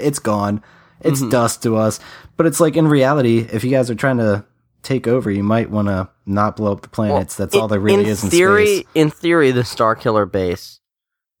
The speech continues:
Speaker 2: would have only needed to fire twice, and it would have won the war instantly, because that first salvo takes out every remaining planet that the Republic's bases are on. So there's no more Republic bases after that first shot.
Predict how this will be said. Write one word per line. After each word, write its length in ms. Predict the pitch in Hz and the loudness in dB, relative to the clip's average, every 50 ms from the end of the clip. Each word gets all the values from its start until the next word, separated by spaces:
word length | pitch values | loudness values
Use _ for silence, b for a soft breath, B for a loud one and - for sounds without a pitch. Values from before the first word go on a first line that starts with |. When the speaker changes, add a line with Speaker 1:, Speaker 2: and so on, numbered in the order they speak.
| _ _ _ - | _ _ _ -20
Speaker 2:
would 580 | 92 92 92 _ 90 101 127 127 120 127 127 123 | -20 -20 -20 _ -20 -18 -10 -2 2 2 4 4
have 160 | 123 113 104 | 4 4 4
only 280 | 92 117 120 113 120 117 | 2 2 2 2 2 2
needed 460 | 113 113 107 101 104 104 95 95 - | 2 2 2 2 2 0 0 -2 -8
to 320 | - - 110 98 92 95 | -6 0 2 2 2 2
fire 400 | - - - 95 95 95 92 78 | 0 0 0 0 0 0 0 -2
twice, 560 | - - - - 92 90 90 98 117 - - - - | -4 -6 -6 -2 -2 0 0 0 -4 -6 -12 -10 -6
and 80 | - 95 | -6 -6
it 100 | 73 62 | -4 -4
would 120 | 82 90 | -4 -4
have 160 | 90 82 65 | -4 -4 -6
won 240 | - 82 90 90 90 | -4 -4 -2 -2 -2
the 80 | 85 82 | -2 -6
war 400 | 80 80 85 87 85 80 76 - | -6 -6 -6 -4 -4 -4 -4 -4
instantly, 640 | - 92 101 - - 92 80 57 50 50 52 - - | -4 -6 -6 -6 -6 -8 -8 -8 -8 -10 -10 -10 -10
because 280 | - 101 - - 110 110 | -10 -8 -6 -4 -4 -2
that 200 | 110 101 - - | -2 -2 -2 -2
first 240 | - 160 175 165 - | -2 -2 -2 -2 -2
salvo 420 | - 113 101 104 101 82 85 90 90 | -2 0 0 0 0 0 -2 -2 -4
takes 340 | - - 117 104 101 - | -4 -6 -6 -6 -4 -2
out 240 | 110 101 95 - - _ - | -2 0 0 -2 -4 _ -6
every 340 | 107 110 113 123 139 135 120 | -4 -4 -2 0 -2 0 0
remaining 480 | 120 117 101 107 104 104 104 104 104 | 0 0 0 0 0 0 0 -2 -4
planet 460 | 104 - - 98 87 87 90 78 - - - | -4 -4 -4 -2 -2 -2 -4 -6 -8 -8 -8
that 320 | 85 85 - - 64 62 | -8 -8 -8 -10 -10 -4
the 340 | 92 90 87 85 78 73 69 - | -2 0 2 2 2 0 -2 -2
Republic's 600 | - 95 95 - - 117 101 90 95 90 - - | -4 -6 -6 -4 -2 -2 -2 0 -2 -4 -6 -6
bases 460 | 85 85 78 76 - - 76 73 - | -4 -4 -4 -4 -4 -6 -8 -6 -4
are 140 | 73 69 64 | -6 -6 -6
on. 260 | 58 53 50 - - _ _ _ _ _ _ _ _ _ _ _ | -6 -8 -10 -10 -12 _ _ _ _ _ _ _ _ _ _ _
So 420 | - - - 113 101 95 92 92 | -8 -2 0 2 2 2 2 0
there's 300 | 87 - 104 104 107 - - | 0 0 -2 -2 -2 -4 -10
no 400 | 117 113 117 120 123 131 147 170 | -16 -10 -4 0 2 2 2 2
more 240 | 175 160 143 131 120 | 2 2 2 2 2
Republic 480 | 113 107 - 131 123 110 104 90 - - | 0 0 0 0 -2 0 -2 -4 -4 -4
bases 460 | 104 87 82 80 - 82 82 73 - | -4 -4 -4 -4 -6 -8 -8 -6 -2
after 340 | 78 98 95 - - 101 95 | -2 -2 -2 -2 -2 -4 -2
that 220 | 90 87 92 - | -2 -2 -4 -4
first 220 | - 95 85 85 - | -6 -6 -6 -6 -6
shot. 300 | - - - - - | -8 -8 -8 -8 -10